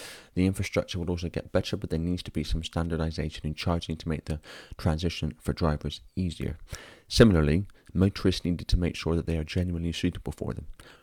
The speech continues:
Running and owning an electric car is cheaper than a petrol or diesel vehicle, and this is only expected to be better over time. However, the thing you need to do is to work out if an electric car is really for you.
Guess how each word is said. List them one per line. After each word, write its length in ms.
Running 340
and 100
owning 320
an 80
electric 380
car 300
is 100
cheaper 400
than 140
a 40
petrol 360
or 40
diesel 300
vehicle, 340
and 100
this 120
is 100
only 200
expected 420
to 100
be 40
better 360
over 140
time. 280
However, 300
the 140
thing 260
you 80
need 220
to 80
do 180
is 100
to 100
work 300
out 80
if 100
an 60
electric 380
car 200
is 80
really 200
for 100
you. 220